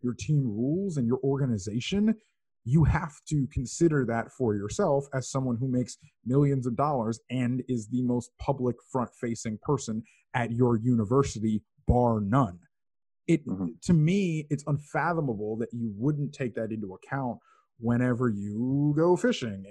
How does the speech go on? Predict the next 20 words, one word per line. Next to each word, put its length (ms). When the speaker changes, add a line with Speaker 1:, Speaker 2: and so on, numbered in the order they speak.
Speaker 1:
and 100
somebody's 360
gonna 140
take 140
a 60
picture 220
and 60
put 100
it 60
on 140
Facebook. 400
Like, 160
O 180
A 60
N 260
sends 280
you 100
a 40
free 240
T-shirt, 480